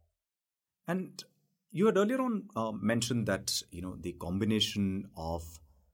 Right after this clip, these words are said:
artificial intelligence, big data, Internet of Things is also going to change the way that a lot of information technology companies themselves work. And early in your career, of course, you were part of this whole new wave of sort of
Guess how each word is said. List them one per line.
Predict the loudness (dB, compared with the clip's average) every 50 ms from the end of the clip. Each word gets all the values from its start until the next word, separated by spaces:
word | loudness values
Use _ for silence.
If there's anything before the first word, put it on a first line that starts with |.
| _ _ _ _ _ _ _ _ _ _ -6
artificial | -6 -4 -2 -2 -2 0 0
intelligence, | -2 -2 -4 -6 -6 -8 -10 -10 -8 -6 -6 -8
big | -6 -6 -4 -6 -4 -4
data, | -6 -8 -8 -8 -8 -8 -10 -10 -14 -12 -10
Internet | -6 -4 -4 -4 -4 -6
of | -8 -12 -12
Things | -14 -16 -16 -16 -10 -8 -6 -8 -8 _ _
is | 0 0 0 2 2
also | 2 2 4 2 2
going | 2 4 4 4 2 2 0
to | -2 -2 -2 -4
change | -2 2 4 4 6 6 4 2
the | 2 2 2
way | 4 4 2
that | 2 2 -2 -4
a | -4
lot | -6 -4 -4
of | -4 -6
information | -6 -6 -6 -6 -6 -4 -6 -6
technology | -8 -10 -10 -10 -10 -10 -12 -12 -12 -10
companies | -10 -10 -8 -6 -8 -8 -8 -8
themselves | -8 -6 -6 -6 -6 -10 -12
work. | -12 -14 -16 -18 -20 _ _ _ _ _ _ _ _ -4
And | 0 0 2 2 0 -2 0 4
early | 6 8 8 8
in | 8
your | 6 6 4
career, | 4 4 6 6 6 4
of | 4 0 -4 -6
course, | -6 -4 -4 -4
you | -2 -4 -4 -6 -6
were | -4 -4 -4 -4 -4 -4 -2
part | 0 0 2 0 0
of | -2 -2
this | -2 0 0 0 0 -2 -6 -8 -10 -14 -20 _ -4 2
whole | 4 4 6
new | 6 4 4 4
wave | 4 4 2 2
of | 0 -2 -6 -6
sort | -6 -6 -6
of | -8 -8